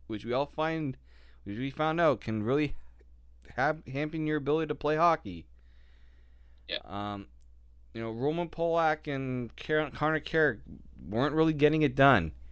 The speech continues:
Speaker 1: He, like, a guy like Liljegren sees that. They know it. They know there's that chance. Sure,
Speaker 2: Mm-hmm.
Speaker 1: is, is, uh, Igor Ozhiganov gonna get a chance? Mike Babcock likes the guys who have that professional experience. He really likes Par Lindholm for that reason.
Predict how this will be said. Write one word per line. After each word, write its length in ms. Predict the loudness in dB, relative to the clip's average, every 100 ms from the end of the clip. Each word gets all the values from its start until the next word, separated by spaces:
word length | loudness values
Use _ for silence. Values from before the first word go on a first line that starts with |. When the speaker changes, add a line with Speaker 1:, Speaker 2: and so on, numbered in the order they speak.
| -16 -16 -18 -18 -18 -16 -16 -8
Speaker 1:
He, 480 | 0 0 0 -4 2
like, 260 | 4 4 2
a 60 | 8
guy 200 | 10 10
like 140 | 10
Liljegren 460 | 8 10 10 8 6
sees 600 | 0 2 4 4 4 6
that. 320 | 6 6 0 -12
They 220 | 2 4
know 440 | 4 4 6 8 6
it. 200 | 4 -2 -10 0
They 120 | 4
know 280 | 6 6 8
there's 240 | 6 6
that 220 | 4 4
chance. 520 | 0 2 2 2 -4 -12 -16 -16 -16 -16
Sure, 360 | -2 6 8 6
Speaker 2:
Mm-hmm. 260 | 2 -4 0
Speaker 1:
is, 180 | 0 0 -10 -2
is, 300 | 4 4 4
uh, 200 | 4 4 6
Igor 300 | 6 8 10
Ozhiganov 600 | 8 6 6 8 8 8
gonna 160 | 6
get 160 | 8 8
a 60 | 8
chance? 360 | 6 4 2 -4 -12 -16 -16 -18 -18 -14 2
Mike 220 | 4 8
Babcock 480 | 10 10 8 6 4
likes 400 | 4 4 4 -2
the 80 |
guys 260 | 6 6 6
who 80 | 6
have 160 | 6 8
that 160 | 6
professional 480 | 4 4 4 6 0
experience. 580 | 0 -2 2 2 2 -2
He 180 | 0 2
really 320 | 4 6 6
likes 260 | 6 4
Par 340 | -2 2 6 6
Lindholm 460 | 4 4 4 2 0
for 200 | -2 4
that 220 | 6 6
reason. 400 | 2 2 0